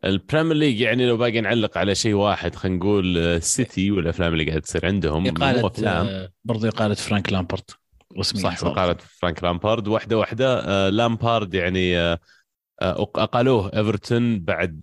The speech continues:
Speaker 1: آه، موسم عصيب جدًا، يلقى نفسه إيفرتون الآن في يعني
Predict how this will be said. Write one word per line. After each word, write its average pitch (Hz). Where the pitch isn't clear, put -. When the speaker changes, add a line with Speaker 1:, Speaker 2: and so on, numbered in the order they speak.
Speaker 1:
آه، 87
موسم 95
عصيب 95
جدًا، 85
يلقى 85
نفسه 92
إيفرتون 82
الآن 85
في 82
يعني 78